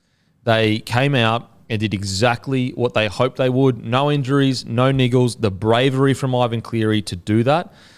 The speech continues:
is seriously astounding. Like, think about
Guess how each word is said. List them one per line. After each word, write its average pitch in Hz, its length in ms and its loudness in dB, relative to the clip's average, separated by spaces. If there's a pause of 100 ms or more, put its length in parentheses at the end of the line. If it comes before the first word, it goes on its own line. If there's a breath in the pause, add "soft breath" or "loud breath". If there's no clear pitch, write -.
(180 soft breath)
is 104 340 -2 (300)
seriously 117 800 -2
astounding. 98 500 -4
Like, 101 140 -6
think 180 440 -4
about 113 460 -4